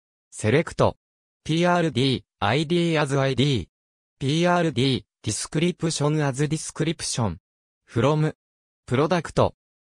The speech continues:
where。ピーアールディー、アイディーイコールバリュー。セレクト。パラメータオブジェクトを設定して結果オブジェクトに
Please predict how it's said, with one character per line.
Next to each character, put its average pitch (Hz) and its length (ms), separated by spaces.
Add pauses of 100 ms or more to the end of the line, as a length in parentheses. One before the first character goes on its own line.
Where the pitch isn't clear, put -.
(140)
where。 113 360 (420)
ピ 160 200
ー 175 100
ア 175 60
ー 175 40
ル 160 100
デ 120 80
ィ 131 180
ー、 - 40 (180)
ア 113 140
イ 165 60
デ 190 100
ィ 196 60
ー - 20
イ 185 40
コ 160 180
ー 156 40
ル 123 120
バ 107 180
リ 117 80
ュ 107 240
ー。 - 40 (420)
セ 110 200
レ 151 120
ク - 120
ト。 - 220 (480)
パ 117 140
ラ 143 160
メ 180 160
ー - 40
タ 185 200
オ 185 60
ブ 180 140
ジ 170 100
ェ 170 40
ク - 100
ト 120 120
を 98 60
設 90 220 (100)
定 151 220
し - 120
て 156 120
結 147 280
果 156 160
オ 156 60
ブ 175 100
ジ 156 140
ェ - 20
ク - 120
ト 104 120
に 87 160